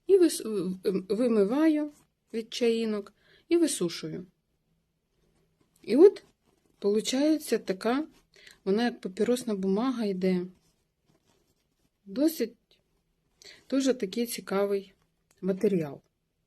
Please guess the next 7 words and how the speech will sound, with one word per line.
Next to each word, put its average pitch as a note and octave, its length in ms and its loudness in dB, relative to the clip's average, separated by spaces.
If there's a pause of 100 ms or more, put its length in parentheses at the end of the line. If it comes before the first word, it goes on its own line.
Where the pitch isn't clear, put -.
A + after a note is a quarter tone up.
(1300)
І D#4 120 0
от G4 160 6
що C#4+ 240 0
я C4+ 160 2
зробила. D#3+ 600 -6 (3000)
Я B3+ 180 2
просто C4 560 2